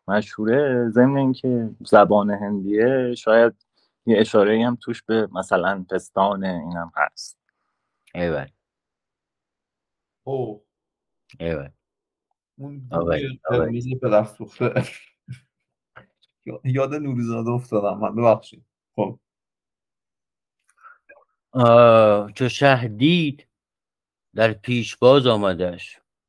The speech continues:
Speaker 2: عروسی چنان دلنواز آمدش. به آیین اسحاق فرخ نیا، کزو یافت چشم خرد توتیا.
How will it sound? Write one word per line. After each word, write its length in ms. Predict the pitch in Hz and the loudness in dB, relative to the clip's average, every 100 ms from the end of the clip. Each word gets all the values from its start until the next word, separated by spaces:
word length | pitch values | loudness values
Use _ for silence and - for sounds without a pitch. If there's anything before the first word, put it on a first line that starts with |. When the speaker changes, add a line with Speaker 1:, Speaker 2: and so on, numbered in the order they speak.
| _ _ _ _ _ _ _ _ _ _ _ | _ _ _ _ _ _ _ _ _ _ _
Speaker 2:
عروسی 580 | 104 104 123 107 - 107 | -2 0 0 -2 -6 -8
چنان 480 | 98 104 98 104 98 | -6 -6 -2 -2 -2
دلنواز 680 | 92 92 92 87 95 110 101 | -2 -2 -2 -2 -2 -4 -2
آمدش. 720 | 95 87 87 87 85 - _ _ _ _ _ _ _ _ _ _ _ _ _ _ _ _ _ _ _ | -4 -6 -10 -18 -20 -20 _ _ _ _ _ _ _ _ _ _ _ _ _ _ _ _ _ _ _
به 120 | - 135 | 0 6
آیین 640 | 143 135 135 190 185 151 | 6 6 2 -2 -2 0
اسحاق 640 | 135 135 - 135 151 - 135 | 0 -2 -2 2 2 0 -4
فرخ 580 | - 123 107 117 - | 0 0 0 -4 -4
نیا، 440 | 120 113 127 135 110 | -6 2 4 4 2
کزو 320 | 117 113 131 | -4 -4 -4
یافت 440 | 120 123 123 107 - | 0 2 2 0 -8
چشم 420 | - 135 135 135 | -4 -4 -4 -4
خرد 500 | 127 - 113 107 107 _ | -4 -4 -2 0 -2 _
توتیا. 960 | - 107 101 - 104 107 127 120 98 | -14 -14 -14 -12 -2 2 2 2 -4